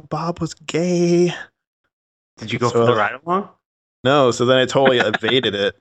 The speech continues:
Speaker 1: Like, I was like, "Oh, yeah, you know, kinda busy, got a lot of, like, schoolwork and whatnot.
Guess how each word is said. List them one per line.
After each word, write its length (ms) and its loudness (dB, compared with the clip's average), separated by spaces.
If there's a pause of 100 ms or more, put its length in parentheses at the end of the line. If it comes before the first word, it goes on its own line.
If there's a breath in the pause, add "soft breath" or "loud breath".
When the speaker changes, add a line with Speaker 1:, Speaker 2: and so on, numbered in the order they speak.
(480)
Speaker 1:
Like, 220 0
I 60 2
was 80 2
like, 180 2
"Oh, 220 0
yeah, 340 2
you 120 2
know, 320 0
kinda 240 -2
busy, 420 0
got 140 -2
a 20 0
lot 160 2
of, 160 -2 (140)
like, 260 -8
schoolwork 540 -2
and 200 -2
whatnot. 440 -4